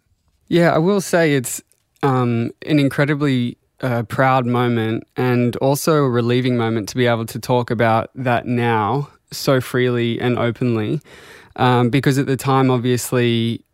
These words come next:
when you're in it, all you think is, "This is what life's gonna be for the rest of time." And to be here today, being able to reflect back on it, shows, uh, how strong the mind really is. So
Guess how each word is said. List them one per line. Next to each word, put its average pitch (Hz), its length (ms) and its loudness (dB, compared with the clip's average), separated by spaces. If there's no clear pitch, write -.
when 127 320 2
you're 120 260 0
in 131 180 2
it, 117 380 -4
all 131 160 2
you 123 160 2
think 127 280 0
is, 113 160 -2
"This 117 220 -4
is 123 120 -2
what 127 160 -2
life's 117 260 -2
gonna 120 200 -2
be 113 160 -2
for 117 160 -6
the 113 100 -2
rest 107 200 -4
of 113 100 -6
time." 107 320 -6
And 127 680 2
to 135 100 -4
be 131 220 2
here 127 220 2
today, 123 400 0
being 123 240 0
able 120 180 0
to - 140 -4
reflect 135 320 -4
back 117 240 -2
on 120 120 -2
it, 113 220 -6
shows, 120 720 0
uh, 113 260 2
how 120 340 2
strong 120 420 0
the 113 80 -2
mind 110 400 -2
really 107 320 -2
is. - 200 -8
So 151 460 2